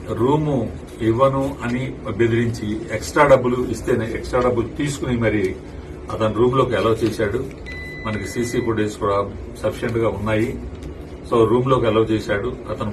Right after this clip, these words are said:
పోలీసుకి తెలియపరచలేదు. తరచూ నిత్యం పోలీసులు వార్న్ చేస్తూ ఉన్నారు లాడ్జి వారిని, "ఎట్టి పరిస్థితుల్లో మీ లాడ్జిలోకి మైనర్ గర్ల్ ని ఎవరు తీసుకొచ్చినా వెంటనే మీరు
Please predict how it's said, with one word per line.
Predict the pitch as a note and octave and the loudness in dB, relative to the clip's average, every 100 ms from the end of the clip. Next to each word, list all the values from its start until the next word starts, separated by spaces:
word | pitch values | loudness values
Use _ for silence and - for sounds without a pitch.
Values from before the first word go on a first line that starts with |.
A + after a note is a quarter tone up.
| F#2 A#2 | -2 0
పోలీసుకి | B2 B2+ B2 | 2 0 -2
తెలియపరచలేదు. | - G#2+ B2 A#2 A#2 A#2 A2+ A2+ C#3 - - - - - - | 0 4 4 4 0 2 2 2 -2 -8 -14 -14 -14 -8 2
తరచూ | A#2+ C3+ D#3 C#3+ D3 - - - | 2 4 2 2 2 -4 -14 -6
నిత్యం | A#2 A#2 D3+ B2+ | -4 0 0 2
పోలీసులు | B2 B2+ C3+ B2 | 2 2 0 0
వార్న్ | A2 G#2+ A2+ A#2+ B2 | 2 4 4 2 0
చేస్తూ | A#2+ A#2 | 0 0
ఉన్నారు | A2+ A2+ A2+ | 0 2 2
లాడ్జి | G#2+ G#2 A2+ | 0 0 2
వారిని, | A2+ A2 B2 - - - - - | 2 0 -2 -6 -8 -10 -10 -2
"ఎట్టి | A2 D3+ | 0 4
పరిస్థితుల్లో | C#3 B2+ - C3 | 4 4 2 0
మీ | B2 A#2 | 0 2
లాడ్జిలోకి | A2 G#2+ A#2 A2+ A2 | 4 2 2 0 0
మైనర్ | G#2 G#2 A#2 A2+ | -2 0 0 2
గర్ల్ | A2 A2 | 2 2
ని | A2 F#2+ F#2+ F2 | 0 -4 -6 -2
ఎవరు | A2+ - | 0 0
తీసుకొచ్చినా | A#2+ - A#2+ B2 G#2+ | -4 -2 -2 -2 0
వెంటనే | G#2+ A2+ | 0 -2
మీరు | G#2+ G#2 F#2 | -2 -2 -4